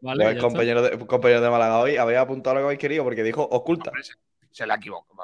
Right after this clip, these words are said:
Speaker 3: Bueno,
Speaker 1: Bueno,
Speaker 3: que
Speaker 1: se
Speaker 3: me
Speaker 1: habrá equivocado, Pablo. <laughs> No veas, Juan Durán,
Speaker 3: Ellos han
Speaker 1: joder.
Speaker 3: puesto bruta y para mí es bruta.
Speaker 1: Ya está.
Speaker 3: Eso es
Speaker 2: Bueno,
Speaker 3: lo que
Speaker 2: pues
Speaker 3: hay.
Speaker 2: nada.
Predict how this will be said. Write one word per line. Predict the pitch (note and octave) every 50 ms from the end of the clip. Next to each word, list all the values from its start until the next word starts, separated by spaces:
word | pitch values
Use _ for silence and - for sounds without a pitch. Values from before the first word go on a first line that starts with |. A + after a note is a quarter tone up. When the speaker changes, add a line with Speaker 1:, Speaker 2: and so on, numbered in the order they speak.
| F2 -
Speaker 3:
Bueno, | E2 E2+ A2+ E3+
Speaker 1:
Bueno, | E3 C#3 A#2+ A2+ A#2
Speaker 3:
que | B2+
Speaker 1:
se | - D#3
Speaker 3:
me | C3
Speaker 1:
habrá | A#2 A#2
equivocado, | B2 B2+ C3 C3+ B2+ B2+ C#3 D3+
Pablo. | E3 E3+ C#3+ C#3 B2 -
<laughs> | - G3 F3 - F#3
No | D#3 C#3
veas, | C3+ C#3+ E3 - D#3+ D3
Juan | - D3 C#3+ C#3
Durán, | C3+ C3+ B2+ C#3 E3+ F#3 - -
Speaker 3:
Ellos | F#3 A3+ A#3+ C#4
han | C4
Speaker 1:
joder. | C4+ C#4+
Speaker 3:
puesto | B3+ A3 G#3+ A#3+ A3+
bruta | A#3 C4+ C4+ - - C4+ B3+
y | A#3 A3+
para | F3+ G#3 G#3 G#3 G3+
mí | A#3 B3+
es | A3+ E3+
bruta. | E3+ D#3 B2+ G#2 - - _ _ _ _ _ _ _ _ _ _
Speaker 1:
Ya | - B2 B2+
está. | C3+ C3+ - -
Speaker 3:
Eso | - C#3+
es | D#3 F3+
Speaker 2:
Bueno, | F#3 F3+ E3+
Speaker 3:
lo |
que | D3+ B2+
Speaker 2:
pues | G#2+
Speaker 3:
hay. | F#2+ -
Speaker 2:
nada. | -